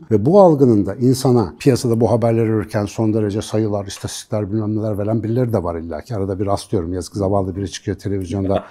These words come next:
<laughs> istatistikler falan atıyor ama kimsenin onu duymadığını muhtemelen bilmiyor. İdeolojik tarafkirlik ya da böyle manipülatif fikirler senin ideolojik olarak yakın durduğun tarafa benzediği ölçüde sloganik bir kalıpta algılanır.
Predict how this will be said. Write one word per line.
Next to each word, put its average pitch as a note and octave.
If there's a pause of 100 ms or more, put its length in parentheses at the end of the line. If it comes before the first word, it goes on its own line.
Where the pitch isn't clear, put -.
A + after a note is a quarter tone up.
<laughs> -
istatistikler A2
falan G#2+
atıyor F#3
ama C3+ (440)
kimsenin C#3+
onu C#3
duymadığını C3
muhtemelen A#2+
bilmiyor. G#2+ (500)
İdeolojik C#3+
tarafkirlik B2+
ya A#2
da A2+
böyle A2+ (600)
manipülatif B2+
fikirler A2+ (240)
senin D3
ideolojik C3+
olarak A2
yakın D3
durduğun G2+
tarafa C3+ (420)
benzediği C3+
ölçüde C3
sloganik D#3
bir G#2
kalıpta G2+
algılanır. F2+